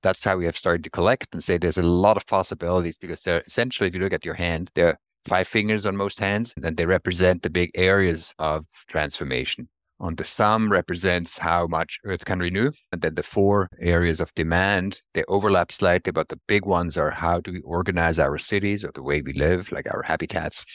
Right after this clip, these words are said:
the human habitats, the way they are designed determines consumption, obviously, mobility, uh, efficiency of housing, et cetera.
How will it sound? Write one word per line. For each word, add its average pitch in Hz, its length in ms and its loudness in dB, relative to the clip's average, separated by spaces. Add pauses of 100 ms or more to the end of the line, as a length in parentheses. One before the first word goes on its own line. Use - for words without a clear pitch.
the 90 260 -4
human 90 320 -4
habitats, 90 580 0 (120)
the 80 100 -6
way 73 100 -2
they 71 100 0
are 67 60 0
designed 73 560 -2
determines 76 600 -4 (180)
consumption, 73 640 -6
obviously, 80 500 -4 (220)
mobility, 80 760 -4 (160)
uh, - 140 -8
efficiency - 520 -6
of 67 100 -8
housing, 73 420 -4
et 69 120 -10
cetera. - 360 -6